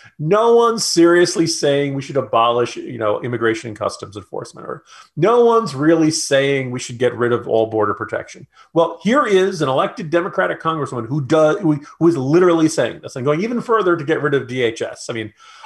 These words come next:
I don't like T S A as much as the next guy, but that doesn't mean I don't wanna have zero security for getting people getting onto planes. Um,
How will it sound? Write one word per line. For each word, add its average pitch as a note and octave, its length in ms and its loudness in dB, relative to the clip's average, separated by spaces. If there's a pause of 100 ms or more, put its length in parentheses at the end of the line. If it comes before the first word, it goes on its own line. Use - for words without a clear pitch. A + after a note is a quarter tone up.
(120)
I D3 140 0
don't F#3 260 2
like E3 240 0
T D#3+ 220 0
S D3+ 160 2
A D3 60 4
as C#3 100 2
much C#3+ 160 -4
as B2 80 -10
the C3 60 -4
next D#3+ 260 -4
guy, G#2 260 0
but G#2+ 100 -4
that A#2 120 0
doesn't C#3 160 -4
mean C3 120 -2
I - 20 2
don't B2+ 100 0
wanna A#2+ 120 -2
have A2 140 -6
zero D3 360 2
security C3+ 520 0
for A#2 140 -6
getting A#2+ 180 -2
people A#2 200 -8
getting A2 180 -4
onto G2 180 -6
planes. - 460 -12 (540)
Um, B2 520 0